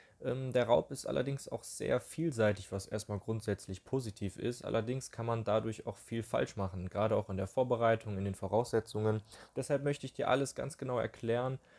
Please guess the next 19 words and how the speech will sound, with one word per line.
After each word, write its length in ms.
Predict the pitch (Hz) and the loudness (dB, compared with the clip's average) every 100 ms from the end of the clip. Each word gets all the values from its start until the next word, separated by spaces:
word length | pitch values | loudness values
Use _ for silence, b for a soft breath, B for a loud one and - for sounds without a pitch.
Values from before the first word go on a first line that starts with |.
| b b | b b
Und 280 | - 117 117 | -6 -4 -2
zwar 560 | - - 107 113 117 113 | -6 -2 4 6 6 4
habe 180 | 117 113 | 0 -2
ich 120 | - | -6
dieses 260 | 113 107 | -6 -6
Thema 360 | - 139 139 127 | -2 2 4 4
in 100 | 110 | 4
drei 220 | 110 113 | 6 8
unterschiedliche 580 | 113 107 113 - - 98 | 8 2 -2 -6 -8 0
Teile 340 | - 135 139 | 8 10 10
eingeteilt. 640 | 131 127 123 - 127 123 117 | 8 6 0 -2 2 2 2
Der 140 | 107 | 0
erste 340 | 113 - - 113 | 0 -2 -8 -8
Teil, 320 | - 113 107 | 2 2 2
die 80 | 101 | -2
Voraussetzungen 960 | - 95 139 170 151 143 135 131 131 | -4 0 2 2 -4 -4 -4 -2 -2
in 140 | 104 101 | 0 0
diesem 320 | 151 135 120 | 0 0 0
Video. 500 | 131 120 120 120 | 0 2 4 4